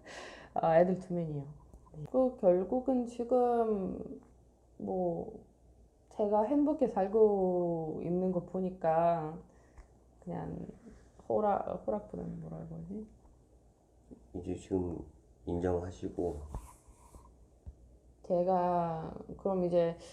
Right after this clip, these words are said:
Speaker 1: 뭐 제가 행복하게 살고 있는 모습을 보니까 엄마도 이제, 아, 우리 신랑 인정하시고, 아, 그냥 우리 애들도 엄청 예뻐해 주시니까, 예,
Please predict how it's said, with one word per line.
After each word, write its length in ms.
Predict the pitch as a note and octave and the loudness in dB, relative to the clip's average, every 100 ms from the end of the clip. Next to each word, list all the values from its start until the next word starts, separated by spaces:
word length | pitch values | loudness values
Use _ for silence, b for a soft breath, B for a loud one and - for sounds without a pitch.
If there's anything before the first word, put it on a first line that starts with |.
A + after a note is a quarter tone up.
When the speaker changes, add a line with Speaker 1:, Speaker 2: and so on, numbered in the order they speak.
| B B | B B
Speaker 1:
뭐 160 | D#3+ E3 | -8 0
제가 640 | F#3 F3 F#3 E3 D#3+ - - | 2 6 6 4 0 -6 -6
행복하게 800 | D#4 D#4 D#4+ D#4 - D#4 C#4+ A#3+ | 0 6 6 4 0 0 2 2
살고 880 | A#3 A3 A3 A3 G3 F3 D#3 - - - - - - - _ - - - - - | 4 6 8 6 6 4 2 -4 -10 -20 -20 -20 -20 -20 _ -20 -20 -20 -20 -6
있는 300 | F3+ F#3+ G3 | 0 2 4
모습을 420 | E3 D#3+ F3 E3+ | 2 2 0 -2
보니까 600 | - F#3+ F#3+ - D#3 E3+ | 0 -2 -4 -4 -2 0
엄마도 360 | D#3+ D#3 D3+ D#3 | 0 -2 -2 -2
이제, 380 | - - - - B B B B | -4 -6 -6 -10 B B B B
아, 160 | - D#3 | -4 -4
우리 180 | D#3 E3 | -2 -4
신랑 460 | F3+ E3+ D#3 D#3 E3+ | -4 -2 -2 -4 -4
인정하시고, 1900 | E3+ F3 F#3 E3+ D#3 - - - - - A#3 G3+ F#3 D#3+ E3+ F3 E3+ D#3+ E3+ - - - | 0 4 4 4 -2 -8 -16 -20 -12 -10 -8 -8 -6 -2 0 0 0 -2 -8 -16 -20 -14
아, 480 | - D#2+ - - - - G3 - - | -10 -8 -6 -8 -10 -12 -14 -18 -14
그냥 300 | E3 D#3+ D#3 | -12 -8 0
우리 120 | E3 | 4
애들도 380 | F3 E3+ E3 D3+ | 4 2 0 -2
엄청 340 | D#3 - D#3 | -4 -6 -6
예뻐해 600 | D3+ D3+ E3+ D#3+ D#3+ F#3+ | -6 -4 -4 -2 -2 -4
주시니까, 920 | F3+ F3 E3+ E3 D#3+ D#3 D#3 D#3+ D#3+ D#3+ - B B B - - | -6 -6 -8 -10 -8 -6 -6 -6 -8 -10 -14 B B B -10 -4
예, 320 | E3 D#3+ | -4 -4